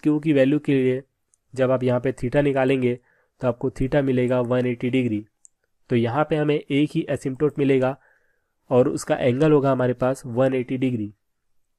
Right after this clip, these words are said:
मतलब हमें जो asymptote मिलेगा वो इस लाइन के along मिलेगा। तो हमारे जो रूट्स होंगे वो वेरी करेंगे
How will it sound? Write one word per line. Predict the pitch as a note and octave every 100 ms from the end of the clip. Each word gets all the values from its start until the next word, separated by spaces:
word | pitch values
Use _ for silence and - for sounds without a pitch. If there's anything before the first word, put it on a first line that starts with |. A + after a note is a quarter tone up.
| _ _ _ _ _ _ - - _ A#2+
मतलब | A#2 C#3 D#3 E3+ _ _ _ -
हमें | B2 C#3
जो | D3 D3+
asymptote | - B2+ D#3+ D#3
मिलेगा | C#3+ B2 B2 C3+ E3+ _ C3
वो | B2 D#3 F3+
इस | D3 -
लाइन | A#2+ A#2+ C3+
के | C3+ C#3+ -
along | C3 B2 A#2+
मिलेगा। | A#2 G#2+ G#2+ A2+ _ _ _ _ _ _ _ _
तो | D3
हमारे | C#3+ C#3 C#3+
जो | C#3+ D3 D3 D3
रूट्स | B2+ C3 D#3 E3
होंगे | D3+ C#3+ D3+ _ _ -
वो | A#2+ B2
वेरी | B2 C#3
करेंगे | D3 C#3+ C#3 D3+